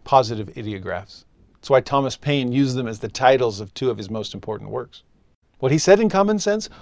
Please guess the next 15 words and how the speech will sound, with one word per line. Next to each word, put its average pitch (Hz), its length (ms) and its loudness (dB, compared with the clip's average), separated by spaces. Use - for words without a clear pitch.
was 175 340 6
not 208 340 0
commonsensical 196 920 0
for 127 200 0
the 107 100 -6
time. 107 300 -12
But 143 120 4
by 127 360 4
labeling 180 680 0
that, 208 260 -2
almost 185 240 4
by 143 140 6
trademarking 175 1040 0
common 165 320 -4
sense, 170 420 -10